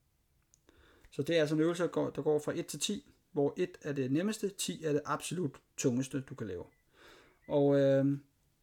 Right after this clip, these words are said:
her, der gælder det altså om at starte op med en lavere R P, end hvad du plejer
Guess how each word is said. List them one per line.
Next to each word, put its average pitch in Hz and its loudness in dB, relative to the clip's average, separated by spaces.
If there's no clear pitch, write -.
her, 185 2
der - -4
gælder 175 0
det 151 4
altså 139 2
om 147 0
at 131 -6
starte - -4
op 156 -2
med 160 4
en 147 4
lavere 139 4
R - -6
P, 139 -2
end 143 2
hvad 135 2
du 123 -4
plejer 147 0